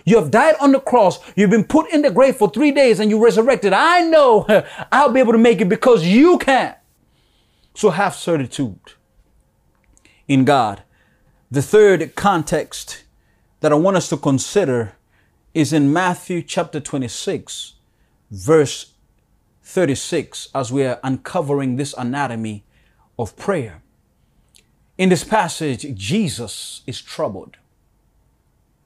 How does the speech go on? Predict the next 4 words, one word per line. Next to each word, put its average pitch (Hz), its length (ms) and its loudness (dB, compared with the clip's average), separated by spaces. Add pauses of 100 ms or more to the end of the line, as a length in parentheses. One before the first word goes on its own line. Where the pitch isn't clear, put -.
(1200)
Jesus 220 600 0
is 180 240 0
in 170 260 -2
agony. 120 580 -8